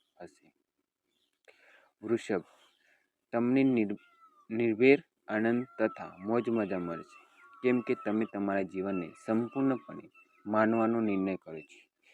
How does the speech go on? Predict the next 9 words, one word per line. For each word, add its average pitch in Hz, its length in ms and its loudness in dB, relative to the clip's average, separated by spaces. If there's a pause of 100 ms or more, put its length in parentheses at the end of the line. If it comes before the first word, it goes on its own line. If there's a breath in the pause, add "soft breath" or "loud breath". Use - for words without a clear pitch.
(260 soft breath)
કેટલાક 123 420 0
લોકો 95 240 -2
માટે 90 440 -8
પ્રવાસ 110 380 6 (640)
દોડધામ 110 540 2 (160)
ભર્યો 110 440 0
અને 113 400 -4 (260)
તાણયુક્ત 110 480 4 (960 soft breath)
પુરવાર 110 320 6